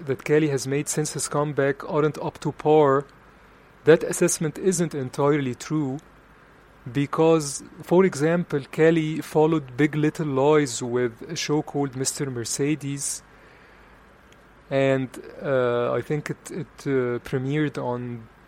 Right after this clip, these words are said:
DirecTV, I think. Um, Mister Mercedes, uh, was an adaptation of one of Stephen King's worst novels, but under Kelly's supervision,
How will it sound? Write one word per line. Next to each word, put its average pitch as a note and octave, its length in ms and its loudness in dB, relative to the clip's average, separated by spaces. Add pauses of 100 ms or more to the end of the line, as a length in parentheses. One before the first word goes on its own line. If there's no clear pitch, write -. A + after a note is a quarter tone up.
(180)
DirecTV, C3+ 1000 0
I A#2+ 120 -4
think. C#3 320 -6 (1300)
Um, B2 680 0 (600)
Mister D3 320 -2
Mercedes, D#3+ 800 0
uh, B2+ 800 -4 (180)
was D3 280 4
an C3+ 120 0
adaptation D3+ 800 -2
of B2+ 200 -8
one C#3 220 0
of D3+ 80 -4
Stephen D#3 440 -4
King's D3 540 -6
worst D3+ 560 2
novels, C3+ 580 -2 (1040)
but C#3+ 580 4 (680)
under E3+ 340 4
Kelly's E3+ 760 0
supervision, D3+ 880 -2